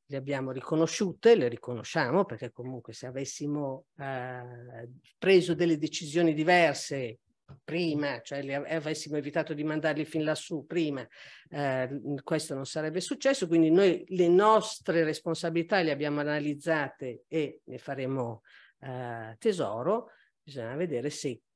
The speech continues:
chi è dall'altra parte, e alcuni sinceramente hanno dimostrato di non essere, perché i commenti che abbiamo ricevuto dopo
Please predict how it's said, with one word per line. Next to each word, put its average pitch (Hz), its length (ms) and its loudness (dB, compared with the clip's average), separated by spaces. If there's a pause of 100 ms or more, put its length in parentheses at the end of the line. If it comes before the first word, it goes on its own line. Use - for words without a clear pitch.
(280)
chi 170 300 0
è 165 240 6
dall'altra 131 440 -4
parte, - 420 -4
e 160 120 -2
alcuni 139 580 -2
sinceramente 127 920 -8
hanno 127 280 -12
dimostrato 123 560 -8
di 120 100 -12
non 127 200 -8
essere, 123 320 -12
perché 123 300 -12
i 127 300 -12
commenti 139 480 -6
che 143 60 -6
abbiamo 135 240 -6
ricevuto 131 560 -10
dopo 127 420 -6